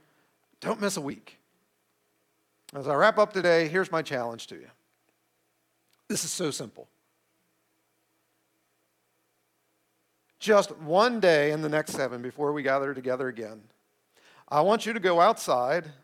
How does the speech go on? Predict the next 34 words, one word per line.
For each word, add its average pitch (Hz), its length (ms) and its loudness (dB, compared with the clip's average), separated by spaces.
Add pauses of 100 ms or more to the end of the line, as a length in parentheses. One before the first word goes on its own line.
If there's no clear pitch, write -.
(680)
and 139 100 -6
I 151 40 0
want 160 280 -2
you 175 80 -4
to 175 80 -4
sit 156 400 -2
and 143 80 -10
I 139 80 0
want 143 220 -2
you 143 60 -10
to 139 80 -6
either 127 180 -6
watch 127 320 -2
the 175 100 -10
sunrise 185 840 -4 (580)
or 147 140 -4
I - 20 -2
want 165 240 -2
you 165 60 -6
to 160 80 -6
watch 143 300 0
the 147 100 -10
sunset. 131 580 -10 (2000)
Doesn't 170 200 2
even 220 120 4
have 247 100 6
to 240 60 -6
be 254 100 0
both. 175 420 2 (1600)
So 180 120 -2
you 156 40 6
got 156 140 6
fourteen 254 400 4
opportunities. 202 840 2